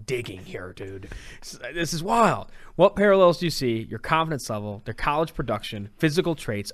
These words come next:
upside, and overall as Ross prospects? I came up with Aiden equals Baker, Thibodeaux equals Lamar,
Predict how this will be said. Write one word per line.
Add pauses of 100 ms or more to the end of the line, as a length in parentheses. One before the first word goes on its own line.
upside,
and
overall
as
Ross
prospects?
I
came
up
with
Aiden
equals
Baker, (220)
Thibodeaux
equals
Lamar,